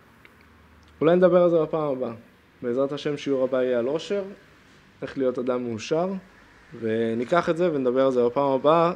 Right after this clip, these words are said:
זה בדיוק מחבר בין השיעורים, אז, אה, בואו נסכם.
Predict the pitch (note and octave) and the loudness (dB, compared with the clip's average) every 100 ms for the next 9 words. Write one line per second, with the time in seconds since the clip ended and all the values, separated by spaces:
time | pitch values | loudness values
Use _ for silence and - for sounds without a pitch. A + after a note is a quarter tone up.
0 | - - - B2 A#2 A#2 A#2 C#3+ D#3 D#3 | -6 -20 -20 -12 0 2 2 0 -2 -2
1 | B2+ C3+ C#3 C#3+ C#3 C3 - A#2 A#2 E3 | -2 0 0 0 0 -2 -4 -4 0 0
2 | G#3+ G#3+ - - - - - A#2 A#2 A#2 | -2 -8 -18 -20 -20 -18 -10 -8 0 4
3 | A#2 A#2+ E3 D#3 C#3+ B2+ - | 4 6 6 6 0 -8 -8